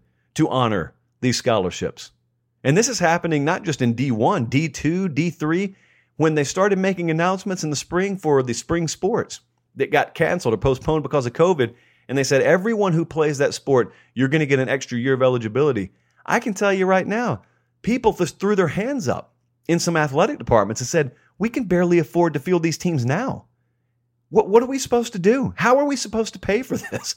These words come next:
<laughs> Scholarships have monetary value. How in the world are we supposed to pay for this? How in the world are we supposed to pay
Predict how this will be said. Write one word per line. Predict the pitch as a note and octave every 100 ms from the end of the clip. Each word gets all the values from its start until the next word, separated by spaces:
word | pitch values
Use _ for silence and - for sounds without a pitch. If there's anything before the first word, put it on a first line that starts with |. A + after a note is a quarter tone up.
| -
<laughs> | -
Scholarships | - G#3+ C#4+ B3 G#3+ G3
have | F3+
monetary | E3 F3+ E3+ F#3+ D#3
value. | E3 A3 D#3 E2+ - _ _
How | G3+ A#3+
in |
the | A#3
world | A3 G#3+
are |
we | G#3
supposed | F#3+ G3+ F#3
to |
pay | G3 G#3
for |
this? | A#2 F2+ - _ _
How | G#3
in | B3
the |
world | A#3 A3
are |
we | G3+
supposed | G#3 F#3+
to | -
pay | F#3 F#3+ -